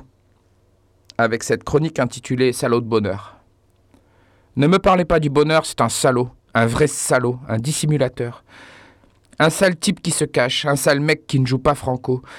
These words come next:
C'est un genre de cambrioleur, un pickpocket, un détrousseur. Quand il est là dans la maison, entre les quatre murs, il est invisible, il se cache, il se camoufle. On ne sait pas qu'il est là, salaud de bonheur.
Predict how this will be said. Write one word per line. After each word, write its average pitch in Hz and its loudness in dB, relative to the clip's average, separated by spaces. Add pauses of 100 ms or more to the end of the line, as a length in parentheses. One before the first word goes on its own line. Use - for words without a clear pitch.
C'est - -6
un 139 4
genre 143 2
de 127 2
cambrioleur, 131 2
un 113 2
pickpocket, 147 -2
un 110 -2
détrousseur. 123 -4 (680)
Quand 165 0
il 180 2
est 180 2
là 202 4
dans 202 2
la 185 2
maison, 190 2
entre 190 0
les 135 0
quatre 151 -2
murs, 175 0
il 113 0
est 104 -4
invisible, 107 -4
il 87 -6
se - -8
cache, - -2
il 104 -8
se - -8
camoufle. 107 -6 (1300)
On 131 -2
ne 135 -4
sait 143 -2
pas 160 -2
qu'il 131 -4
est 120 0
là, 104 0
salaud 113 -2
de 95 -8
bonheur. 95 -4